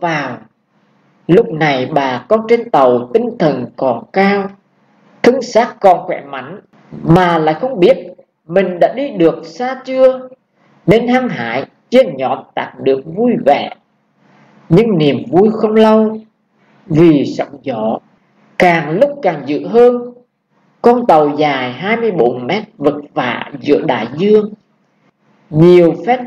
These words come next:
tượng không thể cử được nổi, nước tiếp tục tràn vào.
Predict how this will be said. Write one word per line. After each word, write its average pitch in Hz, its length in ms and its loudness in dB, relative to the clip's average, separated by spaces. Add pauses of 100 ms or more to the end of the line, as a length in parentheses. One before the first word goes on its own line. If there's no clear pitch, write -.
tượng 160 400 0
không 254 340 -4
thể 156 260 0
cử 147 280 0
được 147 260 2
nổi, 123 280 0 (480)
nước 135 220 2 (120)
tiếp 220 120 0 (140)
tục - 380 -4
tràn 147 360 -6
vào. 120 420 -6